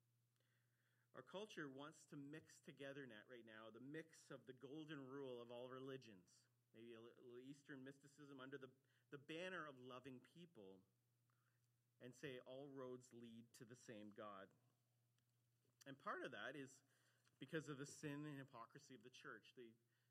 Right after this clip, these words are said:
they've seen the church not act in ways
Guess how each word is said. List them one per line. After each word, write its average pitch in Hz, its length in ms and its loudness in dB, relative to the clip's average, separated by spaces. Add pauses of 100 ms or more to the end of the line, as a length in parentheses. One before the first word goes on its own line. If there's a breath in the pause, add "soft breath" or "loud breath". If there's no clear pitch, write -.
they've 127 320 -6
seen 135 320 2 (240)
the 120 160 -4
church 131 400 2
not 131 480 0
act 110 320 -2 (720 loud breath)
in 120 240 -2
ways 113 240 -2